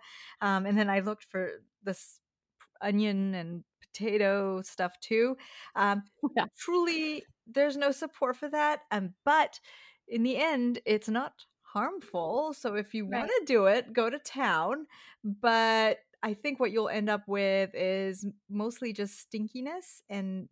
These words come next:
Speaker 1: not very much, uh, you know, put, put the food in, in, put it in their food if you can, rather than in their, uh, at, on their feet. Um,
Speaker 2: <laughs>
Speaker 1: but
Speaker 2: Okay.
Speaker 1: the, yeah, there's always claims. I mean, that onion and potato, those,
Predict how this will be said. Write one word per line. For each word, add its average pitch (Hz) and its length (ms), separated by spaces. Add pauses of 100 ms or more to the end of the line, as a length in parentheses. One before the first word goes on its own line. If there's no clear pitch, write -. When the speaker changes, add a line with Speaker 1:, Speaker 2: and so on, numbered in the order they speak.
Speaker 1:
not 208 540
very 190 420
much, 180 600 (340)
uh, 95 420
you 240 100
know, 185 140
put, 370 240 (120)
put - 140
the 539 60
food 554 440
in, 302 80
in, 269 340 (100)
put 427 120
it - 100
in 330 80
their 285 120
food 185 500 (300)
if 190 120
you 196 60
can, 180 360 (200)
rather 190 320
than 185 180
in 185 120
their, 175 200 (120)
uh, - 160
at, 202 220
on 190 160
their 175 120
feet. - 340 (120)
Um, 196 460
Speaker 2:
<laughs> - 40
Speaker 1:
but 247 300
Speaker 2:
Okay. - 220 (760)
Speaker 1:
the, 247 420 (520)
yeah, 233 200
there's 262 260
always 302 540
claims. 240 500
I 185 60
mean, 196 240 (120)
that 302 200 (460)
onion 262 300
and 226 120
potato, 226 680
those, 254 280